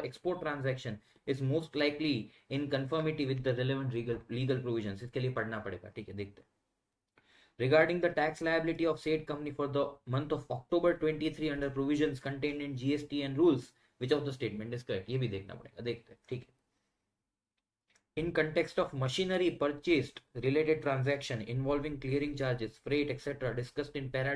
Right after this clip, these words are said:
D of the case study, ठीक है। Consider the following table of compliances under income tax as well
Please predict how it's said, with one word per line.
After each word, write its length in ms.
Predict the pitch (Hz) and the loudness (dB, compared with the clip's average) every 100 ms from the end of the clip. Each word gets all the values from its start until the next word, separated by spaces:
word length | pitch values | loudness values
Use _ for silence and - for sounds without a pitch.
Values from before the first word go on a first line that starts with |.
| 139 | 2
D 100 | 160 | 2
of 100 | 156 | 2
the 80 | 135 123 | -2 -4
case 160 | 117 | -8
study, 220 | - 95 92 | -8 -12 -6
ठीक 160 | 135 113 | -4 -4
है। 140 | 92 - _ _ _ _ _ _ _ 143 | -6 -12 _ _ _ _ _ _ _ 0
Consider 400 | 143 131 170 175 170 | 2 2 4 4 4
the 60 | 170 | 2
following 340 | 147 160 165 160 | 4 4 0 0
table 320 | 147 151 160 | 2 4 6
of 100 | 156 - | 4 0
compliances 580 | 143 135 160 160 165 160 | -4 -2 -2 0 -2 -4
under 160 | 147 143 139 | -2 -2 -2
income 280 | 139 160 160 | -2 0 2
tax 200 | 165 - 135 | 2 2 2
as 100 | 127 | 4
well 100 | 160 | 6